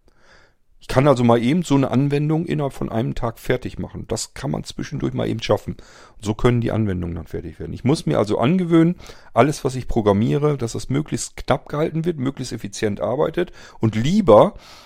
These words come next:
dann in sich abgeschlossen ist und was Neues anfange, was zudem kompatibel ist, was ineinander arbeiten kann. Sowas wie mein, ähm,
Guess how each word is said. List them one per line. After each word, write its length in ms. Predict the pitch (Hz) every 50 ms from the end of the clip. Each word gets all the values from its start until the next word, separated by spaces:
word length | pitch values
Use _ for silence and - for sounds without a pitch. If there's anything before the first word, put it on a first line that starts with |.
| - - -
dann 240 | 123 123 123 131 -
in 160 | - 180 175
sich 180 | 151 123 -
abgeschlossen 640 | - - - - 117 - - 98 98 98 - 98 95
ist 220 | 107 - - -
und 180 | - 131 131 -
was 160 | 120 - -
Neues 260 | 120 127 151 170 156
anfange, 360 | 156 151 131 - 135 131 117
was 160 | 123 - - -
zudem 640 | - - - 180 170 151 156 143 143 147 143 143 - - - - _ _ _ _ _ _ _ _ _
kompatibel 500 | - - 135 - 139 - - - 143 113
ist, 160 | 98 - -
was 140 | 101 101 -
ineinander 580 | - 123 123 127 120 117 120 120 113 101 92 -
arbeiten 400 | 82 87 92 90 - - 85 -
kann. 220 | - - 87 90 - _ _ _ _ _ _ _ _ _ _ _ _ _ _ _ _ _ _ _ - - - - - - -
Sowas 440 | - - 113 113 120 110 - - - -
wie 360 | 101 107 104 104 104 107 107
mein, 580 | 104 101 104 104 104 104 107 104 104 104 104 - - - - - _ - _ _ _ _ _ _ _ _ _ _ _ _ _ _ _ - - - _ -
ähm, 640 | 104 92 90 92 92 90 90 90 90 90 90 92